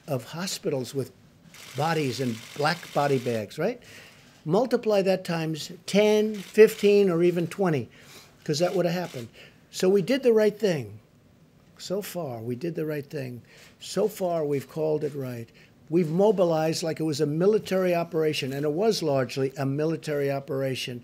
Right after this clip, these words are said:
between ventilators and testing and so many other things. And we've had a lot of good partners, not all good partners, but we had a lot of good partners. Gavin Newsom today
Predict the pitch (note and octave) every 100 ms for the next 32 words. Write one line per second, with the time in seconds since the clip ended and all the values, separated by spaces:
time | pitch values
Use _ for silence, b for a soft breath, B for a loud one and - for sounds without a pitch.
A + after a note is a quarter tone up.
0 | B B B B - C#3 D#3 D3+ C#3 F3
1 | F3 E3 D#3+ D#3+ E3 C#3+ C3+ B2 D#3+ E3
2 | - E3+ D#3+ D#3+ C3+ B2 F3 F3+ E3+ E3+
3 | D#3+ C#3 D#3 C#3+ D3+ D3+ D#3 D3 D3 F#3+
4 | F3 F3+ E3+ D3+ C#3 A#2 C#3+ F#3+ A3+ E3+
5 | C#3+ - C#3+ C3+ C#3+ C3+ D3+ D3 C#3+ C#3+
6 | F#3 F3 F#3 F#3 E3+ C#3+ A#2+ D3+ D#3 D#3
7 | E3 F#3+ F#3+ E3 D#3 D#3+